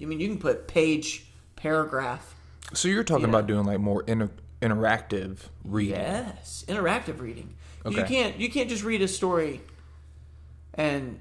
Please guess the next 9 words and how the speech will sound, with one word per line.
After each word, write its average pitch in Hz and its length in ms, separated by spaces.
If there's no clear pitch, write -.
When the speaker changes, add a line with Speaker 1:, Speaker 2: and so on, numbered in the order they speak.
Speaker 1:
and 135 320
remember 143 600
it 127 140
all 110 440
when 135 160
you're 127 100
three 151 300
books - 440
in. 101 360